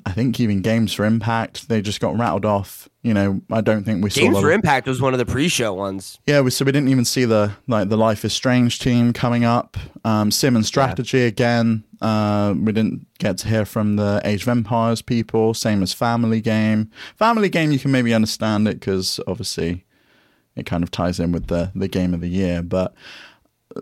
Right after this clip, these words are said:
Speaker 1: some of them, I think it was a little bit like, well, why? 'Cause we've got so many ads and announcements, and this is a three and a half hour show. Could you have not, like, shunted something or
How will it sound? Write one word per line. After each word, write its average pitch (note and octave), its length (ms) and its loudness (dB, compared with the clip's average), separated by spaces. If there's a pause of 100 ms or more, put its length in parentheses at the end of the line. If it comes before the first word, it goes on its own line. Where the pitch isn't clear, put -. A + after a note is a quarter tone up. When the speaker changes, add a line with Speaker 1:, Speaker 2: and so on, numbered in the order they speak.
(160)
Speaker 1:
some F3 260 0
of E3 140 0
them, D#3 180 0
I C3+ 80 2
think B2+ 320 0
it A#2 80 0
was G#2+ 140 0
a A2 80 2
little G#2+ 200 2
bit G2 300 0 (320)
like, E2+ 260 -4
well, A2+ 440 0 (180)
why? G2 600 0 (120)
'Cause G2+ 300 -4
we've G2 140 -2
got G#2+ 220 0
so A2+ 140 -2
many G2+ 180 0
ads G2 360 -2
and F#2+ 80 0
announcements, F#2+ 760 -2
and F#2+ 140 0
this F#2+ 80 -2
is G2 140 -2
a F#2+ 80 0
three G#2+ 300 -2
and F#2+ 120 0
a F#2 40 0
half F#2+ 280 -2
hour F#2+ 180 0
show. G2 420 -2
Could G2+ 200 -12
you G2+ 60 -2
have F#2+ 120 -2
not, G2+ 200 -2
like, G2 240 -6
shunted A2 480 -4
something G3 640 -2
or G2 400 2